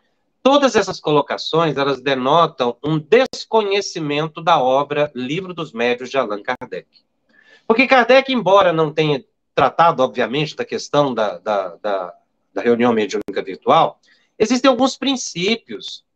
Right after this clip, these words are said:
de reunião mediúnica que devem ser atendidos. Daí a inconveniência da reunião mediúnica virtual. Primeiro é a própria segurança do médium,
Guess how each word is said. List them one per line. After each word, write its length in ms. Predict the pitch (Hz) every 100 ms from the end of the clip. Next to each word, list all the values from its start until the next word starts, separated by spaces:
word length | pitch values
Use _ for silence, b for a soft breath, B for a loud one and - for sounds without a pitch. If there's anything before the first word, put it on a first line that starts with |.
| -
de 140 | 139
reunião 340 | 147 147 127
mediúnica 960 | 123 117 - - 98 143 147 - - 82 _ _ _ _ _ _ _ _ _ _
que 580 | - 165 170 190 240 - _ _ _ _ _ _ _ _ _ _ _
devem 400 | 131 220 254 196
ser 220 | - 139
atendidos. 800 | 131 120 107 92 - - - _ _ _ _ _ _ _ _
Daí 300 | 127 143 131
a 40 |
inconveniência 840 | 160 170 214 220 240 196 180 220 -
da 80 | 123
reunião 300 | 127 123 123
mediúnica 440 | 113 107 107 104
virtual. 460 | 98 104 - 85 _ _ _ _ _ _ _ _ _ _ _ _ _
Primeiro 400 | - 262 233 262
é 20 | 277
a 60 |
própria 480 | 269 202 - 220 247
segurança 720 | - 240 240 226 190 233 233
do 180 | 214 233
médium, 760 | 175 160 190 226 - - -